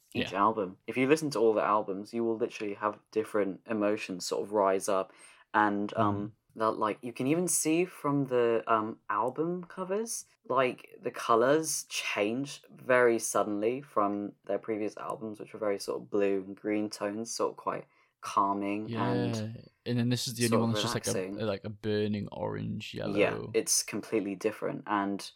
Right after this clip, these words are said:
Speaker 1: they just wanted to do something really different. They were, they're in-,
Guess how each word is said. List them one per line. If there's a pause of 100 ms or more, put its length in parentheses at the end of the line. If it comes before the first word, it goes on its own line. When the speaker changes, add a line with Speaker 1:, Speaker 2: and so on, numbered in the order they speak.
(420)
Speaker 1:
they
just
wanted
to (180)
do
something
really
different.
They
were,
they're
in-,